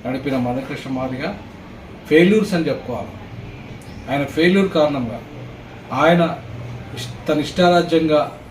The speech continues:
తీసుకుంటున్న నిర్ణయాల కారణంగా ఇవాళ మాదిగ జాతి అన్ని రకాలుగా అనే, ఆ, అవమానాలు ఎదుర్కొంటున్నది,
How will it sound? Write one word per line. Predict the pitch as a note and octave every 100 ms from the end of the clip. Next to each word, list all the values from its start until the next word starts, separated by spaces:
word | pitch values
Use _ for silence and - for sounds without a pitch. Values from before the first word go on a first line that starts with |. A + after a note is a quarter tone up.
| -
తీసుకుంటున్న | D3+ - D#3 D3 C#3+
నిర్ణయాల | B2+ B2+ D3 D#3 D#3
కారణంగా | A#2+ G#2 G2 - - - - - - - - - - - - - - - B2
ఇవాళ | C#3 C3+
మాదిగ | C3 D3 D3+
జాతి | C#3 C#3 C3+ C3
అన్ని | A#2 C3 D3+ F3+
రకాలుగా | D#3+ C3+ C#3+ C3+ C3+
అనే, | B2 B2+ - - - B2
ఆ, | B2 A#2+ A#2 - - - -
అవమానాలు | A#2+ C3 D3 D3+ D3+
ఎదుర్కొంటున్నది, | D3+ D3+ - D3+ D3+ D3+ E3